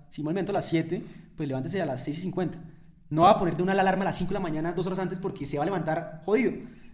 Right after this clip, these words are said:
Levántese en cinco minutos, diez minutos antes. Diez minutos, hágalo por cinco días. Ya cuando esté bien, páselo diez minutos atrás, diez minutos atrás, hasta que vaya ajustando la hora que realmente se quiere levantar. Y yo creo que esa levantada es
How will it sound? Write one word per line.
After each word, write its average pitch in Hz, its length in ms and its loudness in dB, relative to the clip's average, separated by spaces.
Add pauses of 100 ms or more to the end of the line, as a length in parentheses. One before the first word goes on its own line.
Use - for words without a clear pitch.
(120)
Levántese 143 540 -2
en - 360 -8 (160)
cinco 220 300 0
minutos, 202 280 2
diez 180 100 4
minutos 214 220 -2
antes. 175 260 -4
Diez 156 80 -2
minutos, 208 160 -2
hágalo 214 180 0
por 156 140 -6
cinco 185 260 -4
días. 208 420 -2
Ya 165 120 -2
cuando 202 140 -4
esté 180 120 -4
bien, 196 540 -2 (100)
páselo 190 280 2
diez 175 120 4
minutos 185 220 -2
atrás, 175 420 -4 (160)
diez 160 180 -2
minutos 185 260 -2
atrás, 160 460 -4
hasta 165 220 -8
que 151 120 -4
vaya 147 180 -2
ajustando 185 280 -4
la 175 100 0
hora 151 480 -6 (120)
que 190 100 0
realmente 156 420 0
se 165 80 -2
quiere 165 460 0
levantar. - 440 -6 (300)
Y 175 80 -6
yo 143 100 0
creo 170 160 -2
que 185 80 -4
esa 160 100 2
levantada 156 460 0
es 170 240 0